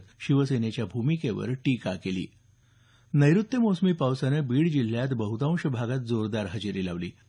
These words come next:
पावसाच्या या दमदार आगमनानं शेतकरी सुखावला आहे. जिल्ह्यात खरीप पेरणीला वेग आला असून बियाणं आणि खतं खरेदीसाठी शेतकरी गर्दी करत आहेत. दरम्यान,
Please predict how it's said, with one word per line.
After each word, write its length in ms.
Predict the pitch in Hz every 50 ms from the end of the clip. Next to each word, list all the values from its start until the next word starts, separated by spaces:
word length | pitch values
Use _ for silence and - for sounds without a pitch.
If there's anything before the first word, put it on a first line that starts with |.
| _ _ - -
पावसाच्या 520 | 120 110 110 - - 160 170 165 135 113
या 140 | 127 143 139
दमदार 360 | 113 104 95 104 104 107 110
आगमनानं 500 | 101 90 85 92 87 98 107 120 156 208 220 - - -
शेतकरी 560 | - - 147 131 120 - - 202 151 113 117
सुखावला 460 | 117 - 135 - - 127 101 95 95 -
आहे. 340 | - - - 107 92 - _ _ _ - -
जिल्ह्यात 300 | 113 113 104 101 117 139 - - -
खरीप 200 | 127 120 120 110 - -
पेरणीला 380 | 110 104 107 107 107 107 113
वेग 240 | 107 98 95 95 90
आला 160 | 92 90 90
असून 320 | 95 98 107 - 160 180 190 185 - - _ _ -
बियाणं 500 | 117 120 127 147 180 202 190 143 104 -
आणि 200 | - 107 139 131 - -
खतं 180 | 135 120 - 208 -
खरेदीसाठी 640 | - 143 131 120 127 123 - 135 113 - - 175 175
शेतकरी 420 | - - 120 101 - - 156 170
गर्दी 300 | 151 120 113 110 98 107
करत 280 | - - 95 90 87 -
आहेत. 200 | 95 104 - 135 - - _ _ _ _ - -
दरम्यान, 320 | 107 104 98 104 135 190